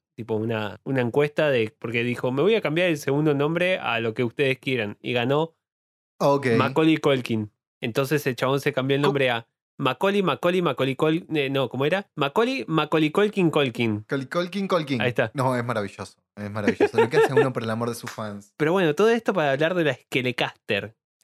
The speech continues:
Speaker 2: Skelecaster, no, pará, contame más del Skelecaster, por favor, tirame más data.
Speaker 1: Este, este hombre que se llama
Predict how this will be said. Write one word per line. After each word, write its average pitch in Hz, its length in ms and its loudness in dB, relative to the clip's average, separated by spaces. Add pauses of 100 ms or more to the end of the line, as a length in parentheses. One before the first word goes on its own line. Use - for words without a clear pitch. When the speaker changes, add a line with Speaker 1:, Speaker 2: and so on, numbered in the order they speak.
(120)
Speaker 2:
Skelecaster, 143 720 -2
no, 180 140 0
pará, 165 160 0
contame 143 320 -2
más 190 140 0
del 175 120 -2
Skelecaster, 127 500 -4
por - 140 -6
favor, 98 260 -4
tirame 143 280 -4
más 139 160 -2
data. 110 420 -4 (240)
Speaker 1:
Este, 165 300 -2
este 170 280 2
hombre 202 340 2
que 156 120 2
se 139 120 -2
llama 160 680 0